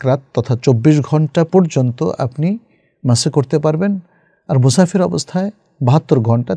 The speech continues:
তিন দিন তিন রাত আপনি মাসে করতে পারেন। মাসেহের নিয়ম হচ্ছে আপনি দুই হাত ভেজা রাখা অবস্থায়, আ, আ, পায়ের উপরিভাগ মাসে করবেন। হাতগুলোকে এভাবে ছড়িয়ে পায়ের, আ, ডান হাত দিয়ে ডান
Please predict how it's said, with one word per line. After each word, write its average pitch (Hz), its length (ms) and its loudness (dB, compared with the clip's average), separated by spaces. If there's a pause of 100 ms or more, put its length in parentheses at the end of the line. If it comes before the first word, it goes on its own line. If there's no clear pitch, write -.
তিন 117 180 0
দিন 156 160 0
তিন 123 220 -2
রাত 160 180 -2 (400)
আপনি 135 360 -2 (260)
মাসে 131 240 2
করতে - 260 -8
পারেন। 120 220 -8
মাসেহের 202 360 2
নিয়ম 202 220 4
হচ্ছে 202 340 -2 (560)
আপনি 139 260 0
দুই 139 160 4
হাত 143 220 4 (300)
ভেজা 160 340 2
রাখা 139 240 2
অবস্থায়, 120 420 -2
আ, 208 40 -8 (800)
আ, 135 880 0
পায়ের 139 240 4 (140)
উপরিভাগ 185 580 4 (160)
মাসে 147 300 -2
করবেন। 165 460 0
হাতগুলোকে 139 540 2
এভাবে 135 320 2
ছড়িয়ে 170 500 2 (880)
পায়ের, 135 380 4 (580)
আ, 123 100 0
ডান 127 240 4
হাত 143 180 4
দিয়ে 156 240 2
ডান 127 460 0